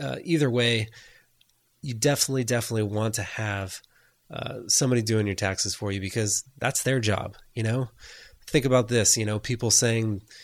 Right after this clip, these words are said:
"Oh, I can just do this flyer myself. I don't need to hire somebody. Or I can make my own business cards. I don't need to hire des-, a designer. You know, I can do what they do." Okay, you hear that a lot, right?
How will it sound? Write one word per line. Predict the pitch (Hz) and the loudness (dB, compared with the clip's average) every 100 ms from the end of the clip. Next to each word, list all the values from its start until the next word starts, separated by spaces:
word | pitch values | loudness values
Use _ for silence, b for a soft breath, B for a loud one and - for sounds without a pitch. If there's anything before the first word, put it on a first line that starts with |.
| B B B - | B B B -2
"Oh, | 151 | 2
I | 139 | 2
can | 131 123 | 2 0
just | 113 110 | 0 0
do | 117 | 0
this | 104 | -2
flyer | - 113 104 | -2 0 0
myself. | 98 92 107 92 104 | 0 2 0 -2 -4
I | |
don't | 101 107 | -4 -4
need | 107 101 | -6 -6
to | 98 | -6
hire | - 110 110 104 | -4 -2 -2 0
somebody. | - 98 98 - | -2 -2 -8 -8
Or | 113 | -4
I | 113 | -2
can | 123 117 | -2 -2
make | 117 - | -2 -2
my | 107 | -2
own | 120 113 | -2 -2
business | 104 101 95 | -2 0 0
cards. | - 98 98 - B B | 0 -2 -2 -4 B B
I | - | -2
don't | 139 | 0
need | 127 110 | 0 -2
to | |
hire | - 117 117 | -2 -2 -2
des-, | 104 104 98 | -4 -6 -8
a | 104 | -6
designer. | 104 98 101 110 98 98 - | -2 0 0 0 -2 -8 -12
You | 110 | -10
know, | 101 | -4
I | 110 | -2
can | 113 120 | -2 -2
do | 107 | -2
what | 95 | -2
they | 104 107 | -2 -2
do." | 98 101 101 B B B - | -4 -8 -12 B B B -6
Okay, | 110 107 | -2 0
you | 117 | 0
hear | 113 139 | 2 2
that | 120 131 | 4 2
a | 107 | 2
lot, | 101 104 | 0 -2
right? | 110 107 - | -4 -4 -6